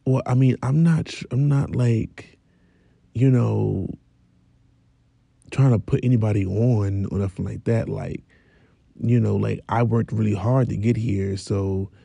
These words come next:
you know, you should be able to work as hard and get to," let me stop you right there. So I stopped him. I said, Let me stop you right there. It's not about how hard I'm working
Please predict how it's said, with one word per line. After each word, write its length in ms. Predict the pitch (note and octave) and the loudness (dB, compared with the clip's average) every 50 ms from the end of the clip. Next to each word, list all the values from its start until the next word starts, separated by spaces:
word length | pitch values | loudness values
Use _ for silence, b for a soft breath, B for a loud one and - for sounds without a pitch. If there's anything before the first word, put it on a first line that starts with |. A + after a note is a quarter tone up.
| b b b b b b b b b b - | b b b b b b b b b b -2
you 120 | - A2+ G#2+ | 0 0 2
know, 120 | G#2 G2 | 2 0
you 240 | F#2+ G2+ A2 A2+ A2+ | 0 0 2 0 0
should 220 | G#2 - C3 A2 | 2 0 0 0
be 120 | G2+ G#2+ G#2+ | 2 2 2
able 80 | G#2+ | 2
to 60 | G#2 | 0
work 240 | G2+ G2+ G#2+ G#2 - | 0 0 -2 -2 -2
as 120 | G2+ G#2 F#2+ | -4 -6 -4
hard 340 | G#2+ A#2 A#2 A2+ G#2 G2+ | -2 0 0 2 0 0
and 160 | G2+ G2 F#2+ F#2+ | 0 -2 -2 -2
get 180 | G2+ E2 - | -4 -4 -4
to," 220 | - A2+ G#2+ - - _ _ _ _ _ _ - - - - _ _ _ _ _ _ | -2 -2 -2 -2 -4 _ _ _ _ _ _ -20 -20 -20 -20 _ _ _ _ _ _
let 100 | C3 C#3+ | 2 4
me 100 | D#3+ D#3 | 4 4
stop 180 | C3 - - - | 4 2 0 -2
you 60 | - | -2
right 220 | - - - - - | -4 -8 -8 -8 -10
there. 220 | - - - C3 - _ _ _ _ _ _ _ _ _ _ _ _ _ _ _ _ _ _ _ | -12 -12 -12 -14 -16 _ _ _ _ _ _ _ _ _ _ _ _ _ _ _ _ _ _ _
So 160 | - - A#2 - | -4 -2 0 0
I 80 | G2 G#2 | 0 -2
stopped 500 | - - - - A2 G#2 G#2 - - - | -6 -6 -4 -2 0 0 -2 -4 -6 -6
him. 80 | G2+ | -4
I 40 | G2 | -2
said, 140 | G2+ G#2+ - | -2 -2 0
Let 120 | A#2 C#3 | 2 4
me 120 | E3+ F#3 F3+ | 4 4 4
stop 280 | - - F#2+ D#2 - | 2 0 -2 -2 -2
you 80 | A2 G#2 | -4 -4
right 200 | G2 F#2+ G2+ - | -4 -6 -6 -8
there. 260 | - - - - - - _ _ _ _ _ - _ _ _ _ _ _ _ _ _ _ _ _ _ _ B B B B B B B B B B B B B B B _ _ - | -8 -10 -10 -12 -14 -16 _ _ _ _ _ -20 _ _ _ _ _ _ _ _ _ _ _ _ _ _ B B B B B B B B B B B B B B B _ _ 4
It's 180 | F3 G3+ G3 | 4 4 4
not 240 | D#3 C#3+ D#3+ D#3+ D#3 | 4 4 4 4 4
about 380 | D3+ C3+ A#2+ A#2 A2+ A2+ A2+ - | 4 2 2 2 2 2 0 0
how 320 | A2+ - A2+ G#2+ G2 G#2 | -2 -4 -4 -2 -2 -2
hard 600 | A2 - - - - A2 A2 A2 G#2 G2 F#2+ F2+ - - - | -4 -6 -8 -4 0 0 2 2 2 0 -2 -2 -4 -6 -6
I'm 260 | F#2+ F#2+ G#2 A2+ A#2+ | -4 -2 0 2 4
working 540 | B2+ B2+ B2+ B2+ - C#3 C#3+ C#3+ C#3+ D3 | 4 4 2 2 2 0 2 2 0 -2